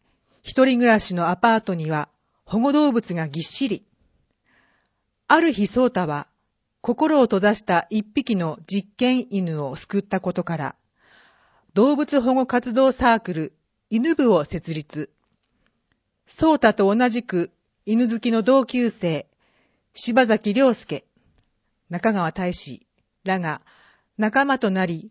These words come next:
動物まみれの青春を駆け抜け、それぞれの夢に向かって羽ばたいていった。犬部から十六年後、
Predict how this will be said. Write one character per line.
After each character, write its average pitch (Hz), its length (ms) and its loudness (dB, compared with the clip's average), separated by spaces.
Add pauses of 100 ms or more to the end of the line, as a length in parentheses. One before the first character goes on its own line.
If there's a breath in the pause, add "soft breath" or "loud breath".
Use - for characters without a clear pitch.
(140)
動 269 220 4
物 262 240 -2
ま 262 120 4
み 240 120 2
れ 185 160 0
の 156 140 -4
青 202 280 0
春 196 320 -2
を 190 80 -4
駆 190 320 -4
け 185 60 -4
抜 180 40 -6
け、 156 280 -6 (840 soft breath)
そ - 160 -4
れ 294 120 4
ぞ 294 120 2
れ 269 80 4
の 233 140 2
夢 233 240 2
に 294 140 -2
向 240 100 2
か 220 140 0
っ 214 40 0
て - 480 -2
羽 - 160 -4
ば 233 140 4
た 247 120 6
い 254 100 0
て 196 100 -4
い 156 40 -4
っ - 60 -18 (120)
た。 - 180 -6 (2500)
犬 330 280 2
部 320 100 0
か 226 120 2
ら 190 140 0
十 247 200 -2
六 254 260 0
年 220 300 -2
後、 202 200 -4